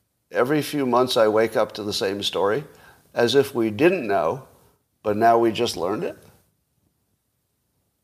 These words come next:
I thought we didn't know and then just learned it at least six different times. How many times do we have to, like, pretend we didn't know and then just found out,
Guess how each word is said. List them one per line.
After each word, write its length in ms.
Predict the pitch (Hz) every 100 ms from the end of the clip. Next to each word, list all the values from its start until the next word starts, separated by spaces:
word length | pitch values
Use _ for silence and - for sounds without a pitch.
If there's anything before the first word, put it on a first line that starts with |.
| -
I 100 | 165
thought 320 | 196 185 135
we 140 | 156
didn't 260 | 131 160 147
know 240 | 139 139
and 100 | 123
then 200 | 127 127
just 240 | 120 117 120
learned 240 | 147 147
it 120 | 113
at 120 | 107 107
least 240 | 123 -
six 240 | 120 -
different 320 | 123 107 104 113
times. 560 | 165 151 - 110 - - _ _ _ _ _ _
How 180 | 139 160
many 180 | 175 165
times 340 | 165 165 143
do 120 | 147
we 80 | 131
have 180 | 127 127
to, 800 | 123 117 98 - - - - 107
like, 240 | 104 113 -
pretend 400 | 110 131 127 107
we 120 | 104
didn't 280 | 120 135 95
know 320 | 107 110 90
and 160 | 101
then 260 | 104 104 - -
just 220 | - 123 -
found 240 | 143 170
out, 380 | 196 180 175